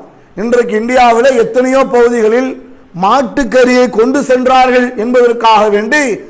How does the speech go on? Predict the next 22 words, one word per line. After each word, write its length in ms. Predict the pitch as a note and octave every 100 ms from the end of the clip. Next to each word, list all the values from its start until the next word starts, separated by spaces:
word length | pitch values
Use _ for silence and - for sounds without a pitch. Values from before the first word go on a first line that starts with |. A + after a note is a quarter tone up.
| - - F3
எத்தனையோ 400 | F3 B3 B3+ C#4+ C#4+
முஸ்லிம்கள் 600 | B3 C4+ D4 D4 C#4+ C#4
கொல்லப்படுகிறார்கள், 880 | A3+ B3 C4 A#3+ A3+ A3+ G#3+ G#3 E3+ C3 - - _ - G#3
எவ்வளவோ 320 | B3+ C#4 D4 C#4+
முஸ்லிம்கள் 460 | B3 C#4+ D4+ C#4+ C4+
இன்றைக்கு, 400 | C4 B3+ B3+ B3 A3+ - - - A3+
அஹ், 240 | A3 A3 A3
இதன் 220 | C4+ C#4+ C#4
பெயரால் 380 | C4+ C4+ C4+ C4
இன்றைக்கு 320 | B3 B3 G3+ F#3+
கொல்லப்படுவதையும் 760 | A#3+ D4 C#4+ C#4 C#4 C4 C4 A#3+
பார்க்கிறோம். 460 | A#3+ G#3 A3 F3 - - - -
அப்ப 100 | - E3 A3+
இந்த 140 | D4 C4
மாதிரி 260 | C4 C4 B3+ G#3+
உலக 180 | A#3+ B3 C4 B3
நாடுகள் 360 | A#3+ A3+ A3+ G3
அளவுல 320 | G#3+ G#3 F#3 B3 C#4 - - - _ -
முஸ்லிம்கள் 640 | E3 B3+ C#4+ C#4+ C#4 C#4+ C#4
இன்றைக்கு 380 | C4+ C4 C4 G#3 -
பலர்களும் 520 | G3 C4 C#4 D#4 D4+ B3
தாக்கப்படுறாங்க, 720 | B3 B3+ G3 G3+ G3 F3+